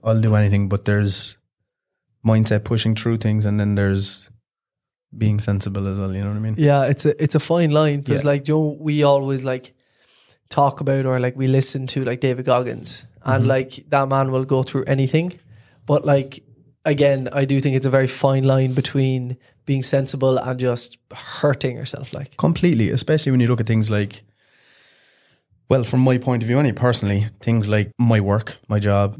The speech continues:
Speaker 1: demonstrating things and working with clients every day, having to do certain movements with my kickboxing, obviously,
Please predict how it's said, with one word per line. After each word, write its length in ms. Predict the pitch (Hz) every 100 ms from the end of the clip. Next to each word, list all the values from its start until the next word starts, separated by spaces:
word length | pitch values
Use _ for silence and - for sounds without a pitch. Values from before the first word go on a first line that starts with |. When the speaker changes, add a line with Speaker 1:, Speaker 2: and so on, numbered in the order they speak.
| 123
Speaker 1:
demonstrating 600 | 110 107 104 - 104 101
things 360 | 104 101 104 101
and 180 | 98 101
working 280 | 101 104
with 120 | 101 -
clients 340 | 104 104 101
every 220 | 101 104
day, 300 | 101 101 95 _ _ _ _ -
having 220 | 104 104 98
to 80 |
do 120 | 98 98
certain 320 | 113 98 98
movements 600 | 101 104 101 101 - - _ -
with 160 | 117
my 140 | 110 107
kickboxing, 600 | 120 110 98 95 107 104
obviously, 540 | 104 95 104 104